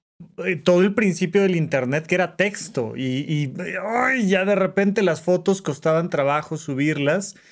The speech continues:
y hubo un momento en el que la estructura misma del internet nos empezó a permitir meter videos,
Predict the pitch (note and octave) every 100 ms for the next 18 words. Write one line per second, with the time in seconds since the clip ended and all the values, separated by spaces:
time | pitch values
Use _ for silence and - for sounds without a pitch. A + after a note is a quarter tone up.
0 | - - - D#3+ F3+ G#3 G3 E3+ F3+ E3
1 | F3+ D#3+ C#3 C#3 C3+ C3+ C3 A#2+ - C#3
2 | B2 - E3+ F3+ F3 F3+ E3+ E3+ E3 D#3+
3 | D#3+ D#3+ D#3+ D3 E3+ D#3+ D3 C3+ A2 A2+
4 | C#3 C3 D#3 D3 - D#3 D3 A#2+ - C3
5 | C#3+ E3+ F#3 F#3 G#3+